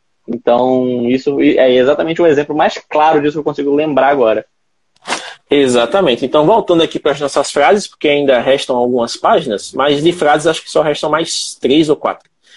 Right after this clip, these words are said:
Speaker 2: Então, teve aqui, ó, a Ione Corrêa que falou o seguinte: "Eu me inspiro muito nas fotos publicadas aqui.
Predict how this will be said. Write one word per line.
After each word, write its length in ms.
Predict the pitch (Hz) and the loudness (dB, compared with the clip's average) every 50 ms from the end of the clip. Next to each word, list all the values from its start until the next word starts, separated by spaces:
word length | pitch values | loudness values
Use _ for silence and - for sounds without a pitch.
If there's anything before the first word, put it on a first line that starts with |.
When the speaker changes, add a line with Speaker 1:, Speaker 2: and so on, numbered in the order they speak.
| - - - - - _ | -20 -20 -20 -20 -20 _
Speaker 2:
Então, 160 | _ 190 226 | _ 0 2
teve 180 | 226 262 220 226 | 4 2 2 2
aqui, 260 | 233 226 - - 190 | 0 0 0 2 4
ó, 200 | 160 135 117 - - _ _ | 4 4 2 0 -6 _ _
a 80 | 135 139 | 0 2
Ione 320 | 151 147 160 202 233 240 | 4 4 4 4 2 2
Corrêa 460 | 233 - 214 180 143 151 156 170 190 196 | 2 2 2 4 4 4 4 4 2 0
que 60 | 190 | 0
falou 240 | - 180 170 170 175 | -2 0 2 2 0
o 40 | |
seguinte: 420 | 175 - 208 165 143 113 110 - _ _ _ _ _ _ _ - _ _ _ | 0 0 -2 -2 0 -2 -4 -6 _ _ _ _ _ _ _ -20 _ _ _
"Eu 120 | - 170 185 | 2 4 4
me 100 | 208 220 | 4 2
inspiro 380 | 208 - - 220 233 285 294 | 2 0 0 2 4 4 4
muito 300 | 233 202 220 262 254 - | 6 6 4 2 2 2
nas 180 | 208 202 202 - | 0 0 0 2
fotos 240 | - 190 185 190 - | 0 0 0 0 -2
publicadas 500 | 202 185 196 196 - 175 175 180 170 202 | 0 2 2 2 2 2 2 4 2 2
aqui. 380 | 208 - - 156 139 135 139 | 0 0 0 0 0 0 -2